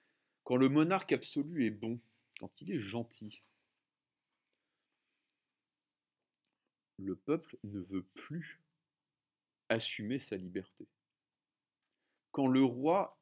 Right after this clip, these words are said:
est bon, quand le roi est gentil, quand il fait tout bien à notre place, au fond, pourquoi le peuple, euh,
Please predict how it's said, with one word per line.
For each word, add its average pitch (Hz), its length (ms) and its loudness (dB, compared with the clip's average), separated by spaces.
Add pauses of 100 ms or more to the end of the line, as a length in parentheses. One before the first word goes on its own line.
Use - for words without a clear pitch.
(180)
est 95 100 -4
bon, 113 320 -6 (360)
quand 104 140 -10
le 104 120 2
roi 139 360 0
est 92 120 -2
gentil, 117 500 -8
quand - 240 -12
il 95 100 -10
fait - 220 -6
tout 180 320 -8 (160)
bien 110 440 -6 (340)
à 101 100 0
notre 123 320 -2
place, - 560 -8 (600)
au 101 120 0
fond, 190 220 -4
pourquoi 196 560 0
le 117 180 2
peuple, - 440 -4 (1400)
euh, 98 340 -2